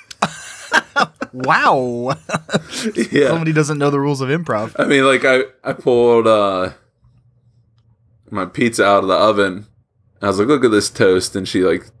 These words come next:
Speaker 1: she slapped it onto the floor and, and spit on it.
Speaker 2: <laughs> Oh. <laughs> More
Speaker 1: That,
Speaker 2: drastic
Speaker 1: that's how
Speaker 2: than
Speaker 1: it
Speaker 2: I
Speaker 1: felt.
Speaker 2: thought. Yeah,
Speaker 1: That's how,
Speaker 2: yeah.
Speaker 1: that's how it felt. Really, she was probably like, "Huh?" <laughs>
Speaker 2: <laughs> Yeah, yeah. I felt like I talked to a bunch of people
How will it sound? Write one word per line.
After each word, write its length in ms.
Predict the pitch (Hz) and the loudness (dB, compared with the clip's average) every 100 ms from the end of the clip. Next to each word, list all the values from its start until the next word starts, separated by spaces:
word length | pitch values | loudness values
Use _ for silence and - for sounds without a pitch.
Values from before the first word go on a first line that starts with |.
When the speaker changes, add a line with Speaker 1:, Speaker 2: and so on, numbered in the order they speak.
| - - - _ | -20 -20 -20 _
Speaker 1:
she 160 | - 98 | -10 -6
slapped 360 | - 95 95 85 | 0 0 0 0
it 80 | |
onto 200 | 92 92 | -2 0
the 80 | 87 | -2
floor 300 | - 92 87 | -2 -2 -2
and, 140 | 98 - - | -2 -10 -14
and 80 | - | -10
spit 280 | - 85 90 | -4 -2 -2
on 200 | 92 - | -2 -4
it. 80 | - _ - | -6 _ -4
Speaker 2:
<laughs> 320 | - 233 - | -2 -6 -2
Oh. 280 | 175 214 - - - - | -2 -2 -4 -6 -6 -12
<laughs> 300 | - - - | -16 -12 0
More 120 | 147 | 0
Speaker 1:
That, 60 | |
Speaker 2:
drastic 260 | 123 123 120 | 2 0 0
Speaker 1:
that's 100 | 117 | 0
how 80 | 113 | -2
Speaker 2:
than 80 | 95 | 0
Speaker 1:
it 20 | |
Speaker 2:
I 40 | |
Speaker 1:
felt. 360 | 107 95 92 - | 0 0 0 -6
Speaker 2:
thought. 100 | - _ - | -20 _ -12
Yeah, 140 | 131 117 | -4 -4
Speaker 1:
That's 140 | 95 | -2
how, 180 | - - | -4 -4
Speaker 2:
yeah. 160 | 110 104 | -8 -12
Speaker 1:
that's 140 | 110 - | -10 -4
how 120 | 104 | -4
it 60 | |
felt. 380 | - 101 101 - _ _ _ _ _ _ _ _ _ _ - | -2 -6 -6 -14 _ _ _ _ _ _ _ _ _ _ -2
Really, 220 | 113 120 | 2 2
she 140 | - 107 | 2 0
was 120 | 95 | 0
probably 220 | 110 98 | 0 0
like, 320 | 95 95 - _ _ _ - _ - | 0 -4 -8 _ _ _ -20 _ -2
"Huh?" 320 | 170 160 185 208 - - _ - _ _ _ _ - _ | 0 0 -4 -14 -8 -8 _ -20 _ _ _ _ -20 _
<laughs> 80 | 175 - - 1047 - | -6 -4 -4 -4 -4
Speaker 2:
<laughs> 80 | 208 | -2
Yeah, 200 | 190 147 | 2 2
yeah. 240 | 143 139 156 - - 147 _ 269 240 - | 4 2 0 -12 -18 -18 _ -12 -8 -2
I 120 | 160 | 0
felt 200 | 196 214 | 2 2
like 240 | 208 190 | 2 2
I 80 | 151 | -2
talked 280 | 151 156 147 | 2 0 0
to 100 | 156 | -2
a 60 | 127 | -2
bunch 280 | 123 127 | -2 -2
of 60 | 131 | -4
people 460 | 131 117 113 107 | -6 -4 -4 -6